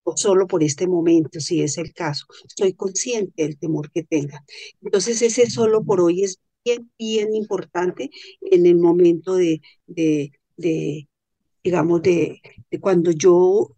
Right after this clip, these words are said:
en mi proceso de superación, de recuperación tenía que a-, a-, afrontar mis temores, mis propios temores.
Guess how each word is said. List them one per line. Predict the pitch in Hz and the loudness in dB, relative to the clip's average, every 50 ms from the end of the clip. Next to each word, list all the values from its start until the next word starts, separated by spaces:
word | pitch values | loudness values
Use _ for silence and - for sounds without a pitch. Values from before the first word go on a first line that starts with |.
| _ | _
en | - 180 180 165 | -6 -4 -2 -2
mi | 160 160 | -2 -4
proceso | 156 165 165 147 165 165 156 - - | -4 -6 -8 -8 -8 -8 -10 -10 -12
de | - | -12
superación, | - 180 180 180 175 185 185 - - - - - | -14 -10 -8 -6 -6 -6 -8 -10 -12 -12 -12 0
de | 180 185 165 160 156 | 2 4 4 4 4
recuperación | 156 175 170 - 185 175 180 175 185 190 - - 185 165 165 170 190 180 - - - _ _ _ _ _ - | 2 -2 -4 -4 -6 -6 -4 -4 -4 -4 -2 2 2 4 4 2 0 -2 -8 -16 -20 _ _ _ _ _ 0
tenía | 175 175 165 156 151 156 156 | 2 2 4 2 0 -2 -4
que | - 180 170 165 156 156 - _ _ - | -2 0 0 0 0 -2 -6 _ _ -14
a-, | 180 - - | -14 -12 -8
a-, | - 175 170 165 160 - - | -8 -6 -6 -6 -6 -8 -10
afrontar | 180 180 190 170 156 147 160 147 151 | -10 -4 -2 -2 -2 -2 -4 0 0
mis | 156 165 165 - | 2 2 0 0
temores, | - 175 170 160 147 143 143 143 - - | 0 2 4 4 2 2 0 -4 -10 -16
mis | 151 139 - | -16 -16 -12
propios | - 160 156 151 - 170 160 - | -8 -8 -8 -6 -6 -10 -10 -8
temores. | - 175 156 151 143 143 135 131 135 - - - | -8 -8 -8 -6 -6 -8 -10 -10 -14 -18 -20 -20